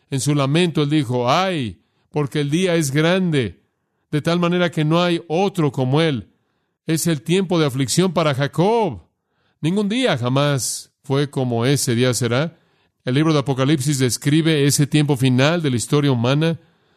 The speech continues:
con términos que van más allá de nuestra imaginación para poderlos comprender. Pero permítame explicárselo rápidamente. De Apocalipsis capítulo seis hasta Apocalipsis capítulo diecinueve,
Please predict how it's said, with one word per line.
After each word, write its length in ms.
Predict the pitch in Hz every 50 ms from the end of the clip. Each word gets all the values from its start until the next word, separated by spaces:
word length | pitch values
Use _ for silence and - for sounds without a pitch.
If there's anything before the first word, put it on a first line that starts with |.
| _ _
con 240 | - - 123 120 107
términos 500 | - 147 160 180 190 190 190 190 180 -
que 100 | - 139
van 160 | 127 143 151
más 240 | 156 156 147 - -
allá 420 | 127 113 107 127 131 147 165 185 185
de 160 | 165 151 139
nuestra 340 | 127 127 120 - - 127 123
imaginación 960 | 120 117 110 104 120 117 113 110 - - 139 143 151 165 170 175 175 165 - _ _ _ _ _ _ _ _ _ _ _ _ _
para 220 | - 131 127 123 -
poderlos 420 | 127 123 131 151 156 156 135 -
comprender. 600 | - 147 139 127 135 131 131 139 147 135 110 - _ _ _ -
Pero 320 | - 135 135 131 127 113 -
permítame 440 | 139 135 143 170 156 175 160 151
explicárselo 680 | 143 - - - 131 110 165 185 190 151 - 135 123 120
rápidamente. 680 | 127 139 131 147 139 131 135 160 180 165 127 117 95 - _ _ _ _ _ _
De 80 | - 139
Apocalipsis 540 | 110 143 135 131 135 160 151 - 156 143 -
capítulo 440 | 139 120 131 156 - 160 147 131 120
seis 380 | - - 190 208 185 143 -
hasta 180 | 131 113 - 123
Apocalipsis 540 | 107 127 113 113 117 139 147 - - 123 -
capítulo 420 | - 117 - 151 135 151 135 127
diecinueve, 640 | 120 117 104 117 113 113 135 170 185 165 127 95